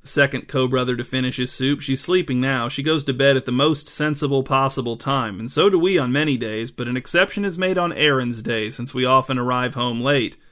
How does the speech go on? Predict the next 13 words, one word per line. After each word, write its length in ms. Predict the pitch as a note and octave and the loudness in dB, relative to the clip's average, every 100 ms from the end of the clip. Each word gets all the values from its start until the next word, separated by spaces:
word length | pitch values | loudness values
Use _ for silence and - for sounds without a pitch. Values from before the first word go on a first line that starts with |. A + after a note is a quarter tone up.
| - - - - - - - _ - | -20 -20 -20 -20 -20 -20 -20 _ 4
"Mom 220 | F#3+ A3+ | 8 8
prefers 400 | F#3+ - F3 D3 | 6 0 2 4
not 260 | D#3 D#3 - | 2 2 2
to 80 | |
wait 320 | C3+ C#3+ C#3 C3+ | 4 6 6 4
awake 360 | A#2+ C3+ B2+ | 2 2 2
for 240 | - A#2+ A#2 | -2 -2 -2
us 200 | A2+ B2 | -2 -4
on 140 | A#2+ | -2
Aaron's 380 | A#2+ A#2 A2+ A#2 | -2 -2 -4 -4
day," 240 | A#2+ A2 | -2 -2
said 200 | A2+ A2+ | -4 -4
Eric, 300 | A2 A2+ A#2+ | -2 -2 -4